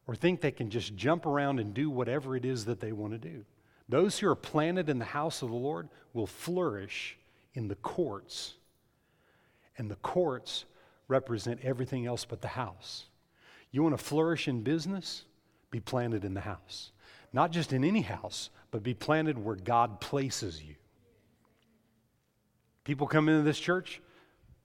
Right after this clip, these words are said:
to hear, you know, w-, w-, I, I, I, I'm not,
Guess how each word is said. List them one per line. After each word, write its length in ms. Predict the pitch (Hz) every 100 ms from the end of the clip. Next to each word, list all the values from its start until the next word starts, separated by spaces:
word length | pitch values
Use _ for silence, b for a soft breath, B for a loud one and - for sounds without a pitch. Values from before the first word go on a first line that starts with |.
| _ -
to 80 |
hear, 340 | 131 170 196 214 b b b b -
you 120 | 147
know, 200 | 160 202 - b b b _
w-, 200 | 131 143
w-, 220 | - 160 -
I, 100 | 156 151 -
I, 140 | 165 -
I, 100 | 180 151
I'm 160 | 180
not, 300 | 190 170 -